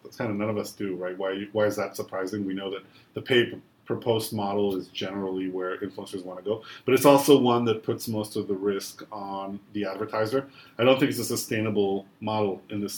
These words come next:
space. I think if you're an influencer and you plan on being paid per post over time, you're gonna find,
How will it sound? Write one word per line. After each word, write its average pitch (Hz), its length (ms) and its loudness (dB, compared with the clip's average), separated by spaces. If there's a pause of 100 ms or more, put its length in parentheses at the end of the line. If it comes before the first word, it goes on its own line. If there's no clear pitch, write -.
space. 98 320 -6
I 107 60 -14
think 98 260 -14
if 101 120 -14
you're 95 380 -8 (840)
an 127 140 -2
influencer 127 380 0
and 107 80 -2
you 107 80 0
plan 110 260 -4
on 104 120 -4
being 104 240 -4
paid 104 440 -2 (520)
per 123 140 0
post 123 380 2
over 104 240 -2
time, 123 280 -2
you're 104 140 -2
gonna 104 180 -6 (100)
find, 104 440 -6